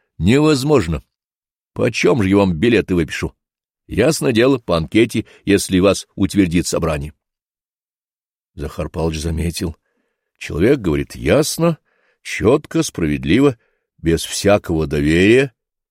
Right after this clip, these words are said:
Наверное, будет умнейшей властью, которая либо через год весь мир окончательно построит,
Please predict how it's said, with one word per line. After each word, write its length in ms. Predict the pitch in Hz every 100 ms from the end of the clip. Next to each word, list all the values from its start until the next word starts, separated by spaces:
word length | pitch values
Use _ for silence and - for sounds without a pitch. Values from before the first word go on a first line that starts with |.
| _ _ _ _
Наверное, 540 | - 69 71 80 82
будет 280 | 82 82 80
умнейшей 720 | 85 78 76 90 123 - 98
властью, 680 | 90 85 92 147 - - 113 _ _ _ _
которая 320 | - 82 87
либо 220 | 85 85 85
через 360 | - 87 80
год 280 | 78 92 -
весь 320 | 98 101 -
мир 160 | 104 104
окончательно 680 | 101 - 98 - 107 98 98
построит, 600 | 92 101 - 117 117 98